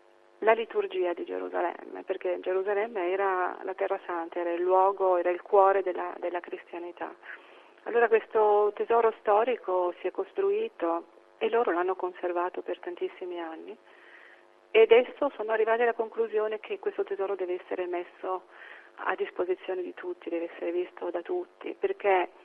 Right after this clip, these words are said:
di fatto c'è una presenza cristiana a Gerusalemme da tantissimi secoli e non ha una sua visibilità, diciamo,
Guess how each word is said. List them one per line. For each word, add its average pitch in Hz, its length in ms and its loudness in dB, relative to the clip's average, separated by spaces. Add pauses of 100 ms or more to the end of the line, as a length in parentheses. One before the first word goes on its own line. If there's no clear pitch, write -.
(220)
di - 140 -12
fatto 208 380 6
c'è 208 180 -2
una 190 200 0
presenza 185 840 -2
cristiana 180 540 -2
a - 20 -6
Gerusalemme 175 720 -4
da 170 100 -6
tantissimi 190 600 -6
secoli 214 520 -6 (120)
e 220 120 2
non 220 180 0
ha 202 220 4
una 202 320 -2
sua 208 160 0
visibilità, 190 720 0
diciamo, 185 540 -4